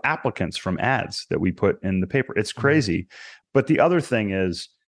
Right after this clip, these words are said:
Speaker 1: when we buy a mobile home park, we improve the quality. So, you know, a lot of times, you know, we do raise rents, not, not exponentially, but we raise rents, but our residents are getting more for the rent that they're
Speaker 2: More
Speaker 1: paying.
Speaker 2: bang for their buck.
Speaker 1: And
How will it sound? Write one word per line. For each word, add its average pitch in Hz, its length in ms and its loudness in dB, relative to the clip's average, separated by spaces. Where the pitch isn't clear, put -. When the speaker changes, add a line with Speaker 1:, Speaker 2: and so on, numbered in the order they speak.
Speaker 1:
when 123 120 4
we 156 100 6
buy 127 280 4
a 117 60 4
mobile 92 320 0
home 90 200 -4
park, 90 280 -2
we 107 120 2
improve 104 360 2
the 85 80 -8
quality. 80 720 -2
So, 90 460 2
you 101 80 0
know, 95 260 2
a - 80 2
lot 117 200 4
of 110 100 0
times, 101 340 -2
you 110 80 2
know, 110 80 4
we 117 140 2
do 120 240 4
raise 95 340 2
rents, 110 640 0
not, 113 220 0
not 113 220 0
exponentially, 107 720 0
but 92 100 2
we 101 120 2
raise 98 240 2
rents, 123 380 0
but 110 280 4
our 117 140 4
residents 107 440 4
are 90 100 2
getting 85 340 0
more 78 380 -2
for 98 160 -4
the 80 80 -4
rent 80 220 -2
that 82 100 -10
they're - 140 -8
Speaker 2:
More 123 120 -6
Speaker 1:
paying. 80 180 -2
Speaker 2:
bang 110 160 -4
for 107 80 -14
their 107 100 -8
buck. 98 120 -4
Speaker 1:
And 87 380 2